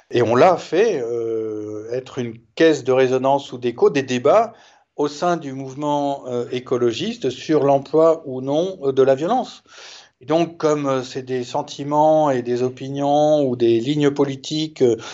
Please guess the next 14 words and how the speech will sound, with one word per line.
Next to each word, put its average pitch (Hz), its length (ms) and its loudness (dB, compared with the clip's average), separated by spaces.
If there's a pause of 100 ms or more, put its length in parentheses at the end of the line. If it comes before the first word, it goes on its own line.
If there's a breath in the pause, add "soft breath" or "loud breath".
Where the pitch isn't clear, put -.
(320 loud breath)
différentes, 147 800 2
euh, 127 400 2
dans 120 160 -6
tous 139 120 -10
les 123 120 -2
mouvements, 123 440 2
ben, 127 300 2
on 117 100 -8
a 117 120 -4
eu 143 240 -8
de 120 100 -4
très - 180 -6
nombreux 135 300 -4
papiers. 139 320 -2